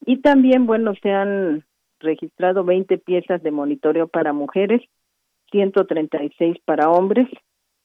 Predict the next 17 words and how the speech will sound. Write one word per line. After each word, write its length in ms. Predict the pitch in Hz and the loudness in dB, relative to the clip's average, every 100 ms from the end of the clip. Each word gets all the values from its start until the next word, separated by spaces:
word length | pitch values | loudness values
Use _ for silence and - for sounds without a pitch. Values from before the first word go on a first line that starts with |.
| _ | _
y 160 | 208 190 | -12 -2
setecientas 680 | 190 190 190 220 214 220 208 | -2 0 0 0 0 -2 -2
noventa 460 | 185 196 196 196 | 0 0 0 -4
piezas 500 | 196 202 180 - 175 - _ _ _ _ | -2 0 0 0 -8 -8 _ _ _ _
de 160 | 156 151 | -2 -2
noticiarios 720 | 160 - 156 180 165 165 160 | -6 -8 -6 0 2 0 -4
en 160 | 151 156 | -6 0
radio 320 | 165 165 165 | 0 0 -4
y 60 | |
televisión 680 | - 160 160 160 165 190 180 185 | -4 0 0 0 -2 -2 0 0
que 100 | 175 | 0
no 200 | 180 185 | 2 0
tienen 440 | 185 180 170 170 | -2 0 0 0
una 160 | 170 165 | -2 -4
especificidad 960 | - 143 143 139 139 - 151 156 156 | -4 -6 -6 -8 -10 -8 -4 -2 -2
en 120 | 156 | -2
materia 760 | 143 139 - 143 147 151 143 | -2 -6 -4 -4 -2 -4 -4